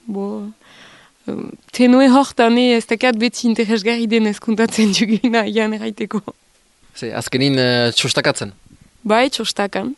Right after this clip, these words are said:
Speaker 1: Hafen, behin, eh, jakin gabe jauntzi diat Bizkaiako txapelduna enkontre, eta hor, beharrean akila nur enkontre nintzen, zer nahi kuntatzen kankaz, eta gaitzia zinan. <laughs> Bena, bon, eh, zaigutu nula nahi gu,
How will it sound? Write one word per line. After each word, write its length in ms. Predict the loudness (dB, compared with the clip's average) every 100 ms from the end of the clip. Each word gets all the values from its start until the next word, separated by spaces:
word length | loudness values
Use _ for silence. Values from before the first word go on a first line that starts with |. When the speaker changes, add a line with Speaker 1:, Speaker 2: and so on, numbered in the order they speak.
| _
Speaker 1:
Hafen, 420 | -10 -4 -2 0 2
behin, 460 | 4 6 6 6
eh, 140 | 4 2
jakin 400 | 0 -2 0 2
gabe 280 | 2 2 2
jauntzi 380 | 2 0 -2 -2
diat 300 | -2 -4 -14 -20 -20 -20 -10
Bizkaiako 1200 | -8 -8 -2 2 4 4 4 4 4 4 2 -2 -6
txapelduna 640 | -2 0 2 2 4 4
enkontre, 540 | 2 0 -2 -2 -4 -6 -10 -16
eta 140 | -4 0
hor, 220 | 0 2
beharrean 480 | 2 2 2 0 0
akila 300 | 0 0 2
nur 140 | 4 2
enkontre 460 | 0 -2 -2 0 2
nintzen, 460 | 0 -2 -6 -8 -10 _ -20 -20 _
zer 240 | -2 0 2
nahi 240 | 2 2 0
kuntatzen 640 | -2 0 -2 -2 -2 0
kankaz, 460 | 0 -2 -2 -8 -8 -8
eta 160 | -4
gaitzia 380 | -2 -2 -2 -2
zinan. 400 | -2 -2 -2 -4 -8 -18 -20 -20 _
<laughs> 1300 | 2 2 2 -2 -2 -8 -12 -16 -18 -20 -20 -16 -4
Bena, 300 | 0 2 2
bon, 240 | 2 2 0
eh, 140 | -2 -6
zaigutu 480 | -8 -8 -8 -10 -6
nula 300 | -2 -2 -2
nahi 220 | -2 -4
gu, 140 | -6